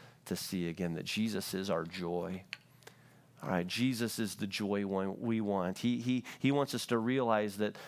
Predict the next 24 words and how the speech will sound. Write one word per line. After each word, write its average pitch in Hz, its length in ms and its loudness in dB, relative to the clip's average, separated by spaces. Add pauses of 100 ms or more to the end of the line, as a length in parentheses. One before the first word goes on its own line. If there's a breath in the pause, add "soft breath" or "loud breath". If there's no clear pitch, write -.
the 107 100 2
joy 127 720 2
of 113 160 2
embracing 113 720 2
the 107 80 4
birth 113 400 0
of 101 140 -2
Jesus, 107 460 0
the 104 100 -2
joy 135 580 2
of 117 140 2
knowing 120 340 4
Christ 101 580 -2 (280 loud breath)
and 104 120 0
trusting 139 460 2
him 120 160 0
with 113 160 0
your 117 120 4
life 113 360 4
and 104 140 2
salvation 104 640 2
is 95 140 -2
greater 107 420 0
than 98 220 0